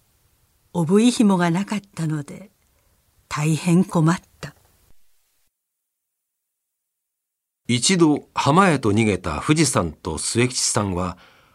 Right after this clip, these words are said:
Speaker 2: 大きな揺れが収まるのを待ち、今度は津波から逃れるため、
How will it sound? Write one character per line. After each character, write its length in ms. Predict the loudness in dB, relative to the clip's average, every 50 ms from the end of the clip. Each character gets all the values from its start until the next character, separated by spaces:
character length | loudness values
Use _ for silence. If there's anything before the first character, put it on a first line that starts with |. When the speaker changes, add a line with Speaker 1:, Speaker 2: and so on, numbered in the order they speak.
| _ _ _ _ 2
Speaker 2:
大 200 | 4 4 4 2
き 160 | 0 0 0
な 140 | 0 0 0
揺 160 | 0 0 2
れ 100 | 2 2
が 180 | 2 2 2 0
収 180 | 0 2 2 4
ま 100 | 4 2
る 120 | 2 -2
の 200 | -4 -6 -8 -8
を 40 | -8
待 340 | -8 -8 -8 -8 -10 -10 -12
ち、 20 | _ _ _ _ _ _ _ _ _ _ _ _ _
今 220 | 2 2 4 4 4
度 80 | 4
は 240 | 4 4 2 0 -4 -12 -20 _ _ _ _
津 140 | -2 2 4 4
波 240 | 6 6 4 4
か 160 | 4 4 4 4
ら 140 | 4 4
逃 260 | 4 4 4 4 4 4
れ 120 | 2 2
る 120 | 0 -2
た 160 | -4 -6 -8 -8
め、 240 | -8 -10 -12 -14